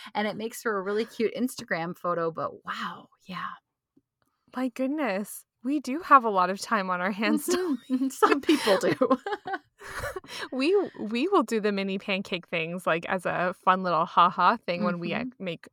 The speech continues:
Speaker 2: actual pancakes, because those are just the drips <laughs>
Speaker 1: Yes,
Speaker 2: from your
Speaker 1: yes.
Speaker 2: spoon. But wow, a whole bowl with syrup.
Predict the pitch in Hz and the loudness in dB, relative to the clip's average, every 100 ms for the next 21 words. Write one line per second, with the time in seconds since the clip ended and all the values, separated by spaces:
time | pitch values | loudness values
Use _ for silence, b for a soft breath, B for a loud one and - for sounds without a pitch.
0 | - 208 - 208 175 - 170 - - - | 8 8 8 -2 -4 -4 -8 -8 -10 -10
1 | - 196 185 185 185 180 170 - - 156 | -14 -8 -6 -6 -6 -8 -12 -16 -16 -12
2 | - 269 - - 208 202 165 302 - 254 | -6 -6 -6 -8 -4 -4 -2 -4 -2 -6
3 | 226 214 190 196 - - 202 208 277 381 | -4 -6 -4 -6 -8 -10 -8 -4 -4 -6
4 | B B B B B - 233 214 233 269 | B B B B B -2 -2 0 0 4
5 | 254 - 196 - 233 240 254 226 214 226 | 4 4 -2 -4 2 4 4 2 2 4
6 | 185 190 190 _ - 202 - - 247 214 | 4 2 -2 _ -10 -10 -8 -6 -2 -2
7 | 170 | -4